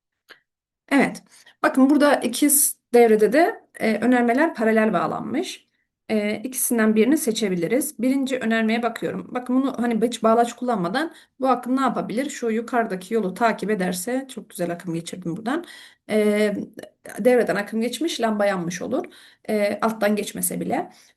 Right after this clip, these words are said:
Bu ikinci önermede de buradan da geçse devre tamam-, <laughs> tamamlanıyor. Yukarıdan da geçse devre tamamlanıyor. Burayı nasıl yazacağız? P veya Q.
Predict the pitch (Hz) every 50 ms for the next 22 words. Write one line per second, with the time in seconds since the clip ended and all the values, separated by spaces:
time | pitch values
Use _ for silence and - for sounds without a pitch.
0 | _ 220 220 262 285 269 - 269 247 - - 277 269 262 269 247 214 185 170 175
1 | 175 170 175 175 208 277 349 392 - - _ _ _ 226 233 262 254 277 254 214
2 | 185 160 - - - _ _ _ _ _ _ - - 220 220 220 - - 208 185
3 | 202 208 208 208 196 - - 226 233 233 226 226 - - - - - 302 302 -
4 | - 233 226 220 190 180 170 170 196 240 294 349 - - - - - - 254 -
5 | 254 214 190 185 180 180 175 175 196 185 - - - 294 302 - - - - _
6 | _ - 226 202 185 226 269 262 254 214 190 180 175 170 - - - - 240 277
7 | 277 233 233 262 254 254 262 277 254 - - 185 202 185 185 233 262 277 - -
8 | - 220 202 190 175 165 139 113 - - - - 240 302 370